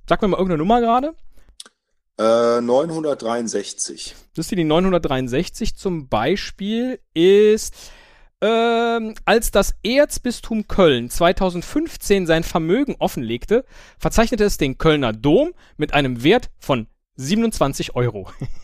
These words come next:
Speaker 1: <laughs> So, ja. Das sind die Dinge, die in diesem Buch drinstehen. Und sie behaupten im Vorwort, dass sie das alles mindestens zweimal gegengecheckt haben. Also ist alles wahr, was hier drin steht. Und ich habe mir jetzt, ich glaube, oh, gerade zählen,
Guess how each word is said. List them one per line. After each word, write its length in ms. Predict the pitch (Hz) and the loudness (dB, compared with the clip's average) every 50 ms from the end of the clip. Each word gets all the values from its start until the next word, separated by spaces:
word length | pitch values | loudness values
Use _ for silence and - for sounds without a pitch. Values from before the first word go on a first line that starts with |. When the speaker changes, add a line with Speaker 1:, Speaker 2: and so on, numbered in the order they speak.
| - - - _ | -14 -20 -10 _
Speaker 1:
<laughs> 260 | 190 - - 190 180 - _ _ _ _ _ - - - _ _ _ | -10 -6 -6 -8 -8 -8 _ _ _ _ _ -16 -16 -16 _ _ _
So, 200 | - 139 - - - _ _ | -4 -4 -4 -4 -6 _ _
ja. 140 | 131 131 - - - - - - - - _ | -6 -6 -6 -8 -14 -20 -20 -20 -20 -20 _
Das 140 | - 175 175 | 0 2 2
sind 100 | 190 196 | 2 2
die 100 | 165 156 | 0 -2
Dinge, 200 | 143 175 170 175 | 0 0 0 0
die 80 | 147 151 | 0 -2
in 80 | 143 | -4
diesem 160 | 143 139 127 123 | -4 -4 -4 -6
Buch 100 | 123 110 | -8 -6
drinstehen. 420 | 110 131 175 - - 214 214 220 - - - - 180 - | -4 -4 -4 0 2 2 2 2 -2 -10 -16 -18 -6 -2
Und 140 | 170 165 | -2 0
sie 80 | 147 160 | 2 4
behaupten 260 | 147 143 185 - - | 4 4 4 4 2
im 80 | 170 - | 0 2
Vorwort, 320 | - 175 165 160 151 - | 4 4 4 4 2 2
dass 100 | 151 139 | 0 -2
sie 60 | 165 | -2
das 160 | 139 131 - - | -2 -2 -2 0
alles 280 | 147 160 156 - - | 2 2 2 0 -2
mindestens 460 | - 147 160 170 170 - 156 - - | -2 0 2 2 2 2 0 -2 0
zweimal 260 | - 135 131 131 127 120 | 0 2 2 2 2 0
gegengecheckt 480 | 117 113 113 107 - - 107 - - | 0 -2 -4 -6 -8 -10 -10 -8 -8
haben. 200 | - 87 95 - - | -8 -10 -10 -4 -2
Also 180 | 151 160 175 | 0 0 2
ist 60 | 175 | 0
alles 320 | - - 208 262 247 - 147 | 2 0 0 0 0 0 2
wahr, 200 | 139 156 170 131 | 4 4 4 2
was 120 | 117 - | 0 -4
hier 80 | - 113 | -6 -8
drin 180 | 110 107 110 | -10 -10 -12
steht. 300 | 110 - 180 233 285 - - - _ _ _ _ _ _ _ _ _ _ _ _ _ - - - - - - - - - - - - _ | -4 -2 -2 -2 -2 -4 -12 -20 _ _ _ _ _ _ _ _ _ _ _ _ _ -20 -20 -20 -20 -20 -20 -20 -20 -20 -20 -20 -2 _
Und 140 | 180 190 - | 0 0 0
ich 140 | 214 214 - | 0 2 2
habe 240 | 240 240 226 233 | 2 4 4 2
mir 120 | 226 214 208 | 2 4 4
jetzt, 280 | 214 220 214 - - | 4 2 2 -2 -6
ich 80 | - - | -10 -8
glaube, 220 | - 151 160 160 - | -4 -2 -2 -2 -4
oh, 60 | 131 | -6
gerade 300 | 120 107 117 - 117 117 | -12 -16 -16 -18 -16 -8
zählen, 220 | - - 170 165 | -6 -6 -6 -6